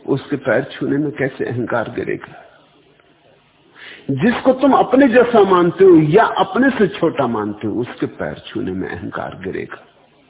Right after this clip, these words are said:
मगर स्वाभाविक है, पहले तो यात्रा वहां से करनी होती जो सुगम हो,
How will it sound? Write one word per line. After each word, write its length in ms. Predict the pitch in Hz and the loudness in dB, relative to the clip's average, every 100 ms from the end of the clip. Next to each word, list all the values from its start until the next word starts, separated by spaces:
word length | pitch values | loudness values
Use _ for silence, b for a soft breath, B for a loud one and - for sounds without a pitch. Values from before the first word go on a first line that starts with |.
| _ _ 285 _ 494 403 415 _ _ _ 392 370 b b - | _ _ _ _ _ _ _ _ _ _ _ _ b b -4
मगर 180 | 156 135 | -2 -2
स्वाभाविक 600 | - 156 127 104 107 104 | -4 -6 -2 -2 -2 -8
है, 140 | - | -8
पहले 340 | 113 - 107 107 | -8 -6 -6 -6
तो 160 | 104 | -6
यात्रा 400 | 101 90 - 107 | -6 -6 -8 -8
वहां 280 | 85 98 110 | -6 -6 -6
से 160 | - 110 | -8 -8
करनी 280 | 110 117 | -4 -2
होती 300 | 120 117 131 | -2 -4 -6
जो 120 | 117 107 | -6 -6
सुगम 380 | - 120 123 | -6 -4 -2
हो, 240 | 123 139 | 0 -2